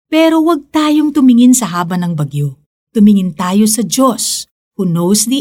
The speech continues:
end from the beginning. Insight number three, we are not storm-free, but storm-proof. We will make it through the storm,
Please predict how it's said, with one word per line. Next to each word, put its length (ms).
end 400
from 320
the 80
beginning. 560
Insight 480
number 320
three, 480
we 220
are 160
not 240
storm-free, 960
but 240
storm-proof. 1120
We 160
will 160
make 240
it 160
through 160
the 100
storm, 720